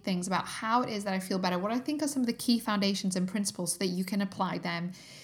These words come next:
in your own life. And, you know, you might not have young kids, you might not be the same stage of life I'm at. That's okay. You can still apply these things. And these are things that generally actually I probably apply with all my one-to-one clients, my private clients as well. And they're real foundational things that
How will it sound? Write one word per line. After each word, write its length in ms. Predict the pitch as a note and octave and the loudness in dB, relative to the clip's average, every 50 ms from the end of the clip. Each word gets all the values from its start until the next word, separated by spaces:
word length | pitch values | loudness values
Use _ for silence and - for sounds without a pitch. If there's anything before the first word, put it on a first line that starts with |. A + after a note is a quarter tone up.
| - - | -14 -8
in 180 | - G#3 G#3 G3+ | -4 0 2 4
your 240 | G3+ G3 - - G#3 | 6 4 4 6 4
own 180 | G#3+ A3 G3+ | 4 4 4
life. 300 | F#3 F3 E3+ E3+ E3+ - | 2 2 2 0 -2 -2
And, 180 | A3 G#3+ G#3+ - | -2 -4 0 2
you 100 | A#3 B3+ | 6 6
know, 80 | B3+ A#3+ | 8 8
you 160 | A3+ A3+ A#3+ | 8 6 6
might 180 | A#3+ A3+ - G3+ | 4 4 4 2
not 200 | G#3+ - - - | 2 2 2 0
have 200 | F#3 F3+ - G3 | -2 0 2 4
young 140 | F#3 F#3 | 4 4
kids, 320 | F#3+ F#3 - C#4 C4+ C4+ - | 4 6 8 8 8 8 6
you 60 | - | 2
might 140 | F#3+ F#3+ F#3+ | 2 2 2
not 100 | G3 F#3+ | 2 0
be 80 | F#3+ | -2
the 100 | F#3 F#3+ | -2 -2
same 260 | F#3+ - - F#3+ F#3+ F#3 | 0 2 2 4 4 2
stage 300 | F#3 - F#3+ F3+ F#3 - | 2 2 0 -2 -2 -2
of 100 | F#3 - | 0 2
life 240 | G#3 A#3 B3+ B3 | 4 4 4 2
I'm 140 | - A#3+ B3+ | 2 2 4
at. 200 | B3 A#3 A3+ - - | 4 2 2 0 -2
That's 220 | A3 G#3+ - - | -2 -2 0 0
okay. 180 | A3+ A3+ - B3+ | 0 4 4 4
You 140 | A3+ G#3 G3 | 4 4 2
can 100 | - A3 | 0 2
still 160 | - - C4 | 4 6 6
apply 320 | B3 B3+ - A3 G3+ G3 | 4 6 6 6 6 6
these 220 | F#3+ G3+ G3+ G3 - | 6 4 2 2 2
things. 360 | - G3+ F#3+ F#3 F#3 F#3 F#3 - - - - - - | 4 4 6 6 6 4 4 0 -8 -12 -12 -6 0
And 100 | A3 A#3 | 4 6
these 140 | C4+ B3+ C4 | 6 8 6
are 60 | B3 | 4
things 240 | B3+ B3 A3+ A3+ - | 4 4 2 2 0
that 120 | - - | -2 0
generally 360 | - - G#4+ A4+ G#4+ E4 B3 | 2 0 2 2 2 4 4
actually 260 | G3 - - - A3 F#3+ | 4 4 2 0 0 0
I 40 | |
probably 300 | F#3+ - A3+ G3+ G#3+ G#3 | 0 2 0 0 2 0
apply 300 | G#3 G#3 - - F#3 F#3 | 0 0 0 2 2 4
with 160 | F#3 F#3 F#3 F#3 | 4 4 2 2
all 160 | - G#3 G3+ | 0 0 2
my 200 | F#3+ F#3+ F#3 F#3 | 2 2 2 0
one-to-one 560 | F#3 F#3+ F3+ F3+ F#3 - G3 F#3+ A#3+ B3+ B3+ | 0 0 -2 -2 -2 0 2 2 4 4 2
clients, 360 | - - F#3 F3+ - - - | 2 2 0 0 0 -4 -6
my 60 | F3 | -6
private 320 | F3+ - B3 C4+ C#4 - - | 0 2 4 4 4 4 0
clients 400 | - - F#3 F3+ F3 F3+ - - | 0 0 2 2 2 0 -2 -4
as 100 | F#3 - | -4 0
well. 340 | G#3+ G#3 G3 F3+ F3 F3+ F3+ - - - - - - - - - | 2 4 4 4 2 0 -4 -8 -16 -18 -18 -18 -18 -8 -2 0
And 140 | A3 A#3 A#3+ | 4 6 6
they're 100 | A#3+ A#3+ | 6 8
real 260 | A#3 B3 B3+ B3+ C#4 | 8 8 8 8 8
foundational 600 | C4 - A#3 A#3 A3+ A#3 A#3+ A#3+ A#3+ - A#3 A3+ | 6 4 4 4 6 6 6 6 6 2 0 0
things 320 | - G3 F#3 F3+ F3+ F#3 | 2 2 2 2 0 0
that 260 | - F#3+ F3+ - - | 0 0 -2 -2 -4